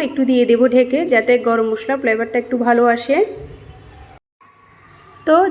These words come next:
দিয়ে দিলাম একটু ঢেকে। দেখুন চলে আসলাম আবার দুই তিন মিনিট পর, আবার একটু নেড়ে চেড়ে দেব। খুবই লোভনীয় আসলো, but আপনাদের কেমন লাগতেছে অবশ্যই কমেন্টসে বলে যাবেন। দেখতে পাচ্ছেন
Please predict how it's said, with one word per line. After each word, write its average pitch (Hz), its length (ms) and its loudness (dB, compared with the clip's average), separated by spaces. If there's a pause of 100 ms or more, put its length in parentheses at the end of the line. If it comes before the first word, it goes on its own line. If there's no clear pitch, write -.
দিয়ে 254 240 2
দিলাম 262 280 -2
একটু 269 120 -6 (120)
ঢেকে। 269 300 0 (760)
দেখুন 247 200 2 (100)
চলে 247 240 4
আসলাম 277 300 -4
আবার 254 200 0
দুই 247 140 0
তিন 240 180 -2
মিনিট 262 180 -2 (100)
পর, 277 140 2 (960)
আবার 233 220 2
একটু 240 220 -8
নেড়ে 233 240 0
চেড়ে 240 260 4
দেব। 233 120 -2 (1800)
খুবই 294 280 0
লোভনীয় 285 440 0
আসলো, 294 260 -2 (180)
but 254 140 2 (120)
আপনাদের 269 340 0
কেমন 277 280 0
লাগতেছে 277 300 -4 (140)
অবশ্যই 262 360 0
কমেন্টসে 269 360 0 (100)
বলে 247 220 2
যাবেন। 262 260 2 (260)
দেখতে 247 220 2 (140)
পাচ্ছেন 247 400 2